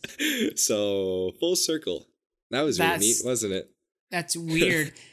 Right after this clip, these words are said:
Speaker 1: <laughs>
Speaker 2: Thank you so much to the people who tweet about the show. Um, we have people who do that week in, week out. There are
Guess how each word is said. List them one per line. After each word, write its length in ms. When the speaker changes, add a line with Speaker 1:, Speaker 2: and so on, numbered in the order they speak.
Speaker 1:
<laughs> 340
Speaker 2:
Thank 160
you 140
so 100
much 160
to 60
the 60
people 200
who 140
tweet 260
about 380
the 80
show. 960
Um, 960
we 80
have 320
people 220
who 60
do 100
that 120
week 160
in, 60
week 160
out. 100
There 160
are 240